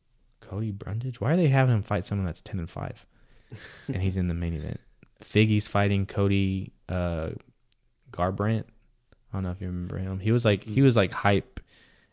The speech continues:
Speaker 1: and then he just started getting knocked out left and right.
Speaker 3: <laughs> His downfall.
Speaker 1: But I got to see
Speaker 2: Downfall.
Speaker 1: Figgy fight at bantamweight,
Speaker 3: Uh-huh.
Speaker 1: uh, in the Austin card.
Speaker 2: Oh, okay.
Speaker 1: He looked great
Speaker 3: Oh, okay.
Speaker 2: Yeah.
Speaker 1: because he couldn't, 'cause,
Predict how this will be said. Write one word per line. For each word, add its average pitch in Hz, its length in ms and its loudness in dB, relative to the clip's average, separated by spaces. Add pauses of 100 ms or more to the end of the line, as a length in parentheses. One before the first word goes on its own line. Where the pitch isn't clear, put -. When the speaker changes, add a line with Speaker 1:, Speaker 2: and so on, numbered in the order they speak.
Speaker 1:
and 90 120 0
then 87 100 0
he 98 100 -2
just 95 180 -4
started 87 220 -4
getting 78 260 -4 (140)
knocked 80 280 -6
out 80 260 -6 (680)
left 76 280 -12
and 87 100 -10
right. 85 240 -8 (100)
Speaker 3:
<laughs> - 60 -10
His 123 260 0
downfall. 95 420 -4
Speaker 1:
But 101 60 6
I 107 80 6
got 117 140 6
to 107 80 0
see 104 180 2
Speaker 2:
Downfall. 101 200 2
Speaker 1:
Figgy 98 160 0
fight 92 240 6
at - 240 -4
bantamweight, 92 680 -2 (260)
Speaker 3:
Uh-huh. 92 220 -6
Speaker 1:
uh, 87 60 -4
in 87 120 -4
the 82 100 -4
Austin 92 340 -4
card. 110 340 0 (140)
Speaker 2:
Oh, 92 140 -10
okay. 95 160 -10
Speaker 1:
He 101 120 2
looked 82 160 0
great 87 380 -2 (260)
Speaker 3:
Oh, - 80 -10
okay. 110 160 -10
Speaker 2:
Yeah. 101 60 -12 (260)
Speaker 1:
because 104 300 2
he 110 80 2
couldn't, 107 380 4 (260)
'cause, - 280 -2